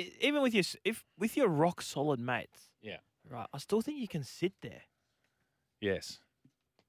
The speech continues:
Speaker 1: I think you can sit there
Speaker 2: And just let it hang.
Speaker 1: and just, just chill out.
Speaker 2: Yeah.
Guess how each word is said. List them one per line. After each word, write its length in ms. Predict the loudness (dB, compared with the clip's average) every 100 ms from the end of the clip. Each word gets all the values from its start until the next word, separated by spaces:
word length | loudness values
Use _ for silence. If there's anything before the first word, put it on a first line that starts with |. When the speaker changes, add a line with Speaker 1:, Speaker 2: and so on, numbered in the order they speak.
| _ _ _ -8
Speaker 1:
I 40 |
think 100 | -4
you 60 | -2
can 180 | 0 -2
sit 200 | -2 -2
there 180 | -2 0
Speaker 2:
And 100 | 0
just 140 | 2
let 160 | 4 4
it 40 |
hang. 220 | 4 2 2
Speaker 1:
and 100 | -2
just, 240 | -4 -10 _ _ -12
just 200 | -12 -6
chill 180 | -2 -2
out. 200 | -4 -6
Speaker 2:
Yeah. 120 | -6